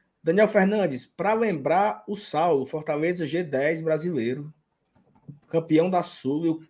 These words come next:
canal na Série B, as condições da promessa. E aí, Marcenato?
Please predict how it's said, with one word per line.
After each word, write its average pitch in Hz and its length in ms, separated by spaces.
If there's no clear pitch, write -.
canal 151 380
na 151 120
Série 151 260
B, 120 300
as 107 120
condições 131 680
da 135 240
promessa. 123 800
E 165 120
aí, 110 560
Marcenato? 107 500